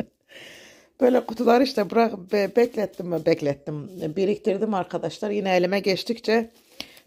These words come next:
biriktireceğim. Böyle fideleyeceğim. Ee, ondan sonracığıma, e, inşallah dediğim gibi tutarlar. Şu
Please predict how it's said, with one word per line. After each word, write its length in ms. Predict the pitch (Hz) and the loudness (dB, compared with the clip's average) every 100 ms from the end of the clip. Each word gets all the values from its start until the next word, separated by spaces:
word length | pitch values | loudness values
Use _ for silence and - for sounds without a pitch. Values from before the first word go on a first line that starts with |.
| - | 2
biriktireceğim. 680 | 123 - - 165 147 190 185 | 4 4 4 4 4 0 -2
Böyle 180 | 190 180 | -2 -2
fideleyeceğim. 1000 | 233 220 175 165 160 165 196 175 208 190 _ _ _ _ _ _ _ _ _ _ _ _ - _ _ _ - | -2 0 2 2 0 0 0 0 0 -8 _ _ _ _ _ _ _ _ _ _ _ _ -20 _ _ _ 0
Ee, 480 | 170 165 160 156 156 | 2 4 2 0 0
ondan 340 | 147 160 175 165 | -2 -2 -2 -4
sonracığıma, 1400 | - 170 165 156 160 156 156 151 151 151 151 147 147 139 _ _ _ _ _ _ _ _ _ _ _ _ _ _ - | -4 -4 -4 -4 -4 -6 -4 -4 -4 -4 -4 -6 -8 -12 _ _ _ _ _ _ _ _ _ _ _ _ _ _ -4
e, 60 | 147 151 143 143 - | -2 0 0 -4 -6
inşallah 640 | 170 - 156 156 151 - | -8 -6 -4 -4 -6 -6
dediğim 300 | 151 156 156 | -4 -4 -4
gibi 220 | 147 160 | -8 -8
tutarlar. 840 | - - - 143 143 143 135 - - _ | -12 -12 -8 -6 -6 -8 -10 -16 -20 _
Şu 440 | - - 165 160 | -18 -6 -6 -6